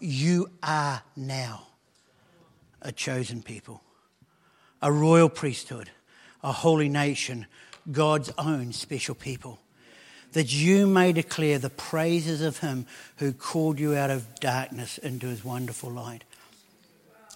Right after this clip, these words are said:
The New, yeah, wow, I like that. <laughs> The New American says that you may declare the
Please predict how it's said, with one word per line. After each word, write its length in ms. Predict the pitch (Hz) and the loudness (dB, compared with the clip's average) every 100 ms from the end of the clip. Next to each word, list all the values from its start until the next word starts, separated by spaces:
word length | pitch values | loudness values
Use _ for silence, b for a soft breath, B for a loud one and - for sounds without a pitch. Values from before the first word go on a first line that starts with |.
| - B B B B B _ | -20 B B B B B _
The 80 | 143 | -4
New, 220 | 147 175 | 2 6
yeah, 440 | 190 160 156 147 - 156 | 6 6 4 2 -4 -10
wow, 340 | 127 135 117 - | -8 -6 -6 -10
I 60 | 131 | -12
like 200 | 123 131 | -10 -12
that. 340 | 127 - 165 - B | -14 -4 -4 -2 B
<laughs> 160 | B - | B -2
The 80 | 156 | 4
New 240 | 170 196 | 8 8
American 480 | 190 185 190 190 147 | 8 8 6 4 -2
says 240 | - 147 | -2 -2
that 100 | 147 | -2
you 140 | 143 151 | -2 -2
may 180 | 151 | 0
declare 520 | 139 135 - 160 160 165 | -2 -6 -6 -4 0 0
the 200 | 151 | 0